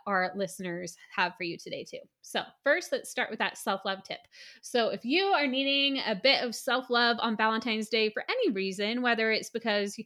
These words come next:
it's just not your favorite holiday, or you don't have a partner and you wish you did, or you're just, you know, just not your favorite day for whatever reason,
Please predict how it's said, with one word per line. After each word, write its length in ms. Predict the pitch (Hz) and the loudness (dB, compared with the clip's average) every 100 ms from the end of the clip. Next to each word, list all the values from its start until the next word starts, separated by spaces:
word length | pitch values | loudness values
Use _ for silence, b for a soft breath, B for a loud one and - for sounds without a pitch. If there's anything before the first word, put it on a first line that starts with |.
| B B B - | B B B -4
it's 240 | 226 220 | -2 -2
just 180 | 277 277 | -4 0
not 180 | 294 277 | 2 2
your 100 | 269 | 2
favorite 260 | 277 254 | 2 2
holiday, 640 | 220 285 277 277 269 269 254 | 4 6 6 4 4 4 4
or 120 | 196 | 2
you 180 | 175 175 | 0 0
don't 200 | 262 262 | 2 4
have 100 | 269 | 2
a 60 | |
partner 380 | 269 269 240 262 | 4 4 4 2
and 80 | 240 | 2
you 80 | 220 | 0
wish 220 | 233 - | -2 -2
you 100 | 240 | -2
did, 540 | 233 233 233 226 226 208 | 2 2 4 2 2 0
or 460 | 202 202 196 196 190 - | 0 2 4 2 0 -4
you're 200 | 233 226 | -4 -4
just, 300 | 220 - 226 | -6 -8 -4
you 100 | 185 | -4
know, 240 | 175 175 240 _ - | -4 -8 -14 _ -10
just 160 | 220 | -4
not 120 | 233 202 | -2 -2
your 80 | |
favorite 280 | 196 202 190 | -2 -2 -2
day 140 | 202 190 | -4 -2
for 120 | 202 | -4
whatever 320 | 196 220 233 | -4 -4 -4
reason, 420 | 220 214 180 170 | -4 -4 -6 -8